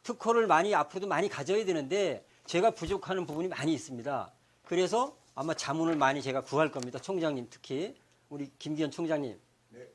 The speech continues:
Speaker 1: 자문 좀 많이 구할게요. <laughs> 그렇게 좀 해주시고요. 또 이렇게 그 우리 책-, 책자 안내 같은데 우리 연구진 사진이 들어갈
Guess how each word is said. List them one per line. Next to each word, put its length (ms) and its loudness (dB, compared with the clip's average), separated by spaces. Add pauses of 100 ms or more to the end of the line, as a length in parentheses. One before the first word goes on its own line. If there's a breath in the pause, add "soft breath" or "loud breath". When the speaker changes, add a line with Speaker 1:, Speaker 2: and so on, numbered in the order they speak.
Speaker 1:
자문 240 -4
좀 100 -2
많이 180 0
구할게요. 540 -2
<laughs> 1300 -10
그렇게 280 2
좀 140 2
해주시고요. 720 2 (480 soft breath)
또 120 6
이렇게 400 6
그 180 -2
우리 180 -2
책-, 280 -8
책자 380 2
안내 220 4
같은데 560 -2
우리 340 -6
연구진 420 -2
사진이 340 -2
들어갈 480 -2